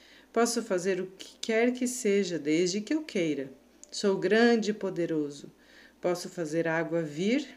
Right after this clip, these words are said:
ou parar. Qualquer coisa que deseje fazer, poderei realizá-la." "Alô, frasquinho, como você vai? Está aproveitando para sentir sua alegria?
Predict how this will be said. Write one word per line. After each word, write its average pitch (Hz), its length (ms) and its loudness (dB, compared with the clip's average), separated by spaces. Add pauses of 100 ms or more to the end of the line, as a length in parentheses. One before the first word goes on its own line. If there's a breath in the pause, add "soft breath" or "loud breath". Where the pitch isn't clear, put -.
(200)
ou 240 180 6
parar. 208 640 2 (440 loud breath)
Qualquer 226 460 4
coisa 226 340 6
que 220 100 -4
deseje 202 420 2
fazer, 160 600 -2 (360 loud breath)
poderei 190 580 6
realizá-la." 156 840 -2 (840 loud breath)
"Alô, 254 340 10
frasquinho, 220 800 0
como 254 300 2
você 220 260 0
vai? 175 640 0 (440 loud breath)
Está - 200 4
aproveitando 208 720 4
para 180 240 2
sentir 180 340 -4
sua 180 160 -4
alegria? 180 640 0